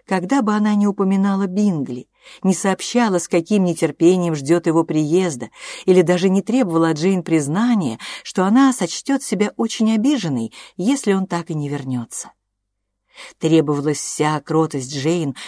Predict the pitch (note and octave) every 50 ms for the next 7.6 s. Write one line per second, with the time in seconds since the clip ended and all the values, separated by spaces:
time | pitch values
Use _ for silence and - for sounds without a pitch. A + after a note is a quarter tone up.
0 | - - - F3+ D#3+ C#3+ D#3+ D3+ D#3 G3 F#3+ D3 D#3+ D#3 C#3 C#3 D3+ C#3+ - D3+
1 | - - D3 D3 D3 - - F#3 G#3+ G#3+ - - F3 D3+ C3+ D3+ C#3+ - - E3+
2 | D#3+ D#3 - E3 - - G3 F3+ - - - G3+ G3 - - F3 C#3+ A#2+ - -
3 | - - A#2+ G#2+ - - _ _ _ _ _ _ _ _ _ _ _ _ _ _
4 | _ _ _ _ _ _ - E3 F#3 F#3+ G3 F3+ - - E3 D3 - - G#3+ B3
5 | C4+ B3+ A#3+ A3 G#3 G3 - - - _ - - - - - - - - F#3 E3+
6 | E3 - F3 F3 A3 C4 C#4+ B3 A#3+ A#3+ - - F#3+ D#3 D3+ - - - D#3 F3+
7 | A#3+ C4+ A#3+ A#3 A3+ G#3 - - - A3 G#3+